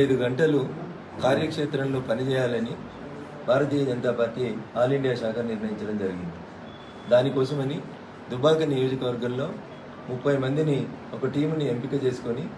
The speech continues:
ఈ ముప్పై మంది డెబ్బై ఐదు గంటల పాటు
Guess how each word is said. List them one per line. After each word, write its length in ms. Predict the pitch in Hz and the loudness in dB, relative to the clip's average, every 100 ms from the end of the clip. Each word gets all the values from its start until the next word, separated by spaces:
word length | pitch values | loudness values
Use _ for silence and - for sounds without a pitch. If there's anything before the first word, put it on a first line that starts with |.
| - - - - | -14 -16 -12 -4
ఈ 80 | 135 | -2
ముప్పై 320 | 127 - 156 | 0 4 4
మంది 420 | 139 131 135 185 - - - - - | 4 0 -2 -4 -8 -14 -8 -6 0
డెబ్బై 300 | 131 127 151 | 2 4 6
ఐదు 220 | 147 143 | 6 6
గంటల 380 | 131 127 131 143 | 2 2 2 0
పాటు 340 | 135 117 92 | 2 2 0